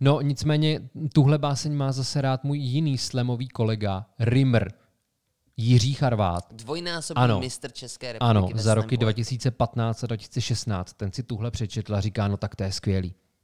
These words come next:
Speaker 1: To je skvělý." Tak. A báseň se jmenuje Kámen úrazu.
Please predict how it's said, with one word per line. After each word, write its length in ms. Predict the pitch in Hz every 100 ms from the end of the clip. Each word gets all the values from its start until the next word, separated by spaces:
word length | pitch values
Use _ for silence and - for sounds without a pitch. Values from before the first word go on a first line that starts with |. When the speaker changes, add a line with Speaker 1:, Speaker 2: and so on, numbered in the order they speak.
| -
Speaker 1:
To 80 | 110
je 100 | 110
skvělý." 440 | - 110 101 90 - _ _ _ _ _
Tak. 280 | 104 87 _ _ _ _
A 60 | -
báseň 340 | 101 101 120
se 120 | 113 123
jmenuje 360 | 117 123 123 - _ _ -
Kámen 500 | 123 117 117 127 147
úrazu. 600 | 123 110 113 110 95 -